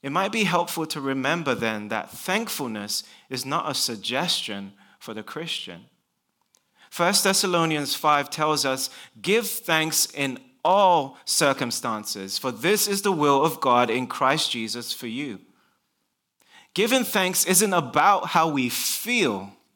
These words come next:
Our feelings don't always reflect reality. We often react to what's on the forefront of our minds rather than the panorama that is our whole life.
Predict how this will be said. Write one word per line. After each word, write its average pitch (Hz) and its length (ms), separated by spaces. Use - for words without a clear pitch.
Our 156 140
feelings 202 580
don't 175 240
always 165 380
reflect 156 640
reality. 139 800
We 151 140
often 220 460
react 170 400
to 175 100
what's 156 260
on 143 140
the 135 100
forefront 160 680
of 131 120
our 127 160
minds 139 600
rather 165 340
than 170 220
the 143 100
panorama 160 840
that 135 240
is 143 300
our 123 280
whole 143 260
life. 139 580